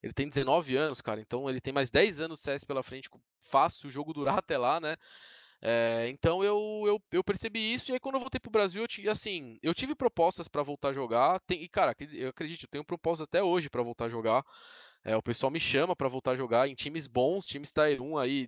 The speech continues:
times considerados na, entre os Tier uns, assim, Brasil, ou na parte de coach também, ou como jogador. Só que, como jogador, eu acho muito difícil eu voltar. Não acho difícil, eu acho que é impossível, cara. Eu não tenho mais aquela, aquela vontade. Eu jogaria num time a-,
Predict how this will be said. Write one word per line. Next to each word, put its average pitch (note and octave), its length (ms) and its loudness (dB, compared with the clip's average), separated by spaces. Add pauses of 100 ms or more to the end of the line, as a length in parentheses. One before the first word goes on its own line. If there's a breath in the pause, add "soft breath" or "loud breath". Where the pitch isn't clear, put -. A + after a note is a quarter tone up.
times B2+ 240 -14
considerados C3 540 0 (200)
na, A#2+ 360 0
entre B2+ 180 -6
os C3 60 -10
Tier C3+ 260 2
uns, C3+ 160 -6
assim, B2+ 180 -8
Brasil, B2+ 320 0
ou D3+ 140 2
na E3+ 100 4
parte D3+ 240 0
de B2+ 80 -16
coach C#3+ 360 -4
também, B2+ 400 -4
ou D3 100 2
como D3 200 -10
jogador. C3 460 2 (600 loud breath)
Só C#3+ 220 4
que, G3 640 -2
como G#3+ 200 -4
jogador, G3+ 320 2
eu F#3+ 100 2
acho F#3+ 180 -2
muito G#3 160 -16
difícil G#3 520 -4
eu F3+ 40 2
voltar. C#3+ 440 4
Não D#3 100 -2
acho C#4+ 180 -4
difícil, E3 340 -6
eu D3 60 2
acho - 80 -6
que - 60 -6
é D4 40 -2
impossível, G3 580 -2
cara. A#2+ 240 2
Eu C#3+ 40 0
não G3+ 100 -6
tenho G3 300 0
mais D3+ 240 4
aquela, C3+ 480 4 (360 loud breath)
aquela C3+ 260 0
vontade. C3 440 2
Eu A3 140 4
jogaria B3 360 0
num G#3 120 -10
time G#3+ 280 -12
a-, G3+ 80 -4